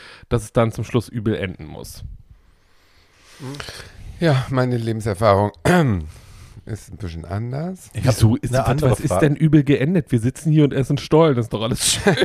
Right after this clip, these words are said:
Speaker 3: <laughs> Alleine.
Speaker 2: <laughs> Ja.
Speaker 1: Zu dritt.
Speaker 3: Naja, <clears throat> du weißt, was ich meine. Ähm,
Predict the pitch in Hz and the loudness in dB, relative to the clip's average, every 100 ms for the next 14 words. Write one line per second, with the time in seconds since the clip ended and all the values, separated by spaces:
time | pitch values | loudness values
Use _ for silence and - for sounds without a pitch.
0 | 302 - 202 - 196 - 101 90 87 82 | 2 0 0 0 2 4 6 6 4 0
1 | - 113 - 160 151 113 107 80 - 185 | -2 -8 -8 -8 -4 -4 -4 -4 2 2
2 | - 135 131 - - - 110 117 87 - | 4 4 4 2 -12 -2 2 4 2 -4
3 | - - - - 220 165 104 - 101 90 | -18 -20 -2 2 4 2 -4 -4 0 0
4 | 107 104 98 - - - 131 131 135 | 0 -4 -4 -6 -20 -2 2 2 0